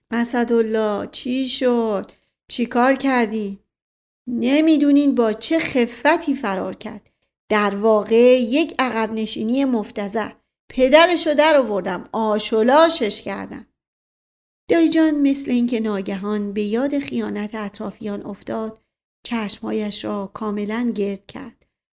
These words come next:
باز لبهایش به لرزه افتاد و با باقی مانده قوا فریاد زد:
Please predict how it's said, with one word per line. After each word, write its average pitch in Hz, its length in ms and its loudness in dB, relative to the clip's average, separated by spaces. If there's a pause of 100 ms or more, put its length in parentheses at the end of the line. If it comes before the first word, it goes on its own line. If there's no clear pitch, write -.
(140)
باز 233 360 0
لبهایش 208 640 -6
به 202 100 -8
لرزه 196 360 -8
افتاد 196 460 -10
و 190 180 -8 (420)
با 214 200 0
باقی 202 420 -4
مانده 208 500 -2
قوا 208 420 -6
فریاد 202 600 -8
زد: 202 240 -8